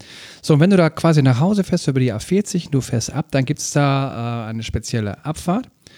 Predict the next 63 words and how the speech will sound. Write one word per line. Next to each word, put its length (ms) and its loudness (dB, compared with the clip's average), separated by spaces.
Und 120 -2
wenn 120 4
es, 280 -2
da 180 -8
ist 80 -6
eine 120 -2
Ampel 260 2
und 100 0
wenn 120 2
es 100 -4
da 120 2
grün 440 2
wird, 280 -2
dann 120 -2
musst 320 -4
du 120 0
die 140 -8
Kurve 400 -4
unbedingt 460 -6
nehmen, 460 -4
ne? 140 -2
Und 220 -2
dann 120 2
musst 200 -4
du 40 2
richtig 600 2
Gas 340 -2
geben, 220 -2
damit 200 2
du 40 -4
die 140 2
Ampel, 220 4
die 80 6
danach 380 0
kommst, 340 -4
kriegst. 300 -4
Also 140 -6
du 60 0
musst 160 0
ungefähr 320 0
auf 100 -4
sechzig, 380 -6
achtzig 260 -10
beschleunigen. 640 4
Ja, 220 2
und 120 0
dann 140 2
kannst 240 -2
du 40 2
auch, 160 0
danach 340 -2
kannst 280 -2
du 140 2
fünfzig 500 0
fahren, 340 0
weil 120 0
egal 320 0
wie 80 2
schnell 300 0
oder 160 0
langsam 320 0
du 80 -4
fährst, 340 -2